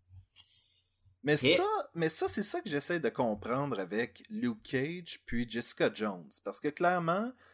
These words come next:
Speaker 1: ça se passe sept mois après ce qui s'est passé dans Jessica
Speaker 2: <laughs>
Speaker 1: Jones.
Speaker 2: J'aime le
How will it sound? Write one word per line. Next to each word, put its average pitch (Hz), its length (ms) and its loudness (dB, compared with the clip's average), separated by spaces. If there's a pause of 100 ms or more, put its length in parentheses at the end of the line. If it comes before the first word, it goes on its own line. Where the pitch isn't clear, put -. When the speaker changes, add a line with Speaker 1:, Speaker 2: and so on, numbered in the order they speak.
(140)
Speaker 1:
ça 156 120 0
se - 120 -4
passe 156 520 4
sept - 380 2
mois 160 380 0
après 120 360 0
ce - 120 -12
qui - 100 -12
s'est 117 140 -4
passé 107 560 -2
dans 101 260 -4
Jessica 98 360 -4
Speaker 2:
<laughs> 123 40 -10
Speaker 1:
Jones. 170 240 -4 (300)
Speaker 2:
J'aime 156 360 8
le 131 280 6